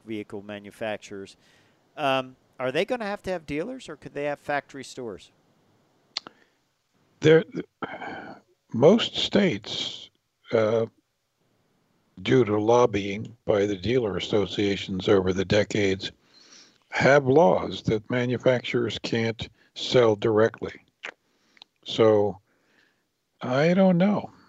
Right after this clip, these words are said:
Speaker 2: Uh, I don't think they can.
Speaker 1: I mean, I think back to how Saturn tried to change the buying experience.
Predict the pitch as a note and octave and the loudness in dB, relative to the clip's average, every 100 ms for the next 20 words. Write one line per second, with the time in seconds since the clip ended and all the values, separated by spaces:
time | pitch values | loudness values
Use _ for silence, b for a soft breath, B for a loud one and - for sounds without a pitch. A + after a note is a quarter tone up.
0 | - B2 B2 B2 B2 - - A2 C3+ D3+ | -4 0 2 0 -4 -8 -2 2 2 2
1 | F3+ F3 - F3+ - F3+ A3+ - - _ | 2 2 2 0 0 0 0 -4 -10 _
2 | _ _ _ _ _ _ C3 C#3 D3+ D3 | _ _ _ _ _ _ -8 -2 -2 -2
3 | C#3+ C#3 D3 A3 G3+ E3+ D#3 D3 - C#3+ | 0 0 0 -6 -4 0 0 -2 -8 -8
4 | B2+ A#2+ B2+ C3+ B2 A#2 A#2 - - D3 | -6 -8 -6 -4 -2 -2 -6 -8 -2 0
5 | F#3+ C3 G2 G2 B2+ A2+ A2 - A#2 G#2+ | 0 -4 -10 -12 -6 -4 -4 -8 -12 -10
6 | G#2 F#2 _ _ _ _ _ _ _ _ | -10 -14 _ _ _ _ _ _ _ _
7 | _ _ - E3 C#3+ C3+ - G#2+ A2+ A#2 | _ _ -10 -4 -4 -6 -14 -8 -4 -4
8 | A2+ G#2+ G2 - A2 G2+ F2+ - | -6 -10 -16 -14 -14 -14 -16 -20